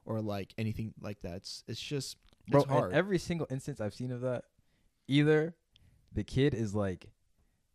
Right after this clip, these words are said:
Speaker 2: either the kid is, like, again, like, agnostic atheist, or they just did what their mom did. Uh,
Speaker 1: Yeah,
Speaker 2: does.
Speaker 1: like, do what your mama did, 'cause you spend the
Speaker 2: Exactly.
Speaker 1: most time with your
Speaker 2: Like,
Speaker 1: mom.
Speaker 2: every, every Shia Sunni, um,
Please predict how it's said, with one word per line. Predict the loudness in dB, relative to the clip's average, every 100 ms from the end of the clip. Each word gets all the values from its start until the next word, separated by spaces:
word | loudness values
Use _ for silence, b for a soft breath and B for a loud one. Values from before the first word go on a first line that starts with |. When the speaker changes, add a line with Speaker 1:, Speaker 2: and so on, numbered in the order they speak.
| _ _ _ _
Speaker 2:
either | 0 2
the | 2
kid | 2 0
is, | 0
like, | -2
again, | 0 0 0
like, | -4
agnostic | -8 -4 -2 -2 -2 -2
atheist, | -2 -2 -2 -2 -4 b b b -2
or | 4 6 6
they | 2
just | -2 -4 -12 -4
did | -2 -2
what | -4
their | -4
mom | -6 -8
did. | -10 -16 -18 -20 -18 -14
Uh, | -14 -12
Speaker 1:
Yeah, | -8 -6
Speaker 2:
does. | -4
Speaker 1:
like, | 0
do | 4
what | 4
your | 4
mama | 4 2
did, | 2 0
'cause | 0
you | 0
spend | 0 0
the | -2
Speaker 2:
Exactly. |
Speaker 1:
most | -2
time | -2
with | 0 0
your |
Speaker 2:
Like, | 2
Speaker 1:
mom. | 2
Speaker 2:
every, | 2 0 -2 -2
every | -4 -2 -4 -4 -10 -16 -6
Shia | 0 2 2
Sunni, | 0 0 -2 -4 -8 b b b -10
um, | -6 -4 -4 -8